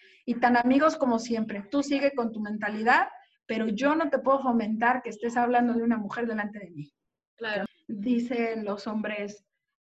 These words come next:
Speaker 1: este, "No, es que la morra está bonita, pero pues no es", así como que,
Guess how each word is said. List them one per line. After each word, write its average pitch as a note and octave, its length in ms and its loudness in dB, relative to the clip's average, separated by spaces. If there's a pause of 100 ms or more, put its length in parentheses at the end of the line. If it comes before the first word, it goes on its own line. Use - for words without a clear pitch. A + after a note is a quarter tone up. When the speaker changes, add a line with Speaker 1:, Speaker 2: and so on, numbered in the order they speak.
(160)
Speaker 1:
este, G#3+ 840 -12
"No, A3+ 340 -2
es C#4 140 -6
que C#4 640 -2 (680)
la G#3+ 140 -6
morra G#3+ 800 -2 (520)
está A3+ 500 -12
bonita, A#3 560 -4
pero G#3 220 -10
pues - 160 -12
no A#3 80 -4
es", A#3 140 -8
así B3+ 200 -4
como D#4 320 0
que, A#3 100 -6